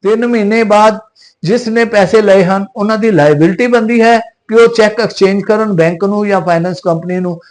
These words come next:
ਨਵੇਂ ਚੈੱਕ ਦੇਣ। ਇਹ ਉਹਨਾਂ ਦੀ ਲਾਇਬਿਲਟੀ ਹੈ, ਉਹ ਦੇਣਦਾਰ ਹਨ।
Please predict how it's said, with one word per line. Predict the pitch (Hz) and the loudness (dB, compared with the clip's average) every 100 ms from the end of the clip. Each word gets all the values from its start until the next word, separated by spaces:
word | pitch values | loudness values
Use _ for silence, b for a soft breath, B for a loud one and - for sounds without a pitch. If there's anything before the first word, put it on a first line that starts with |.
| b | b
ਨਵੇਂ | 160 170 | -2 -2
ਚੈੱਕ | 165 156 - | -2 -4 -6
ਦੇਣ। | 127 107 _ _ _ | -12 -16 _ _ _
ਇਹ | 240 | -4
ਉਹਨਾਂ | 262 262 | -2 -2
ਦੀ | 247 254 | -2 2
ਲਾਇਬਿਲਟੀ | 202 180 208 208 208 | 2 2 0 0 -6
ਹੈ, | 139 _ _ _ _ _ _ | -6 _ _ _ _ _ _
ਉਹ | 156 | -6
ਦੇਣਦਾਰ | 180 185 196 196 175 | 0 0 2 2 2
ਹਨ। | 139 123 | 0 -10